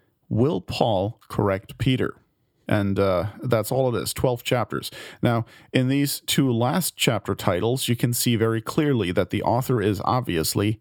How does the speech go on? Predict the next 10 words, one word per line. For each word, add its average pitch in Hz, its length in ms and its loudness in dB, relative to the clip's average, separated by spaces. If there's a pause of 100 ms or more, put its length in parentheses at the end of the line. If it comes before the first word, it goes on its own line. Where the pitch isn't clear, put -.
(120)
not 104 280 0
a - 60 -4
sedevacantist, 123 800 0 (280)
but 120 140 2
a 101 180 0
conservative 131 640 0
Novus 110 360 2
Ordo, 78 420 0 (340)
and, 90 460 0 (100)
uh, 76 320 2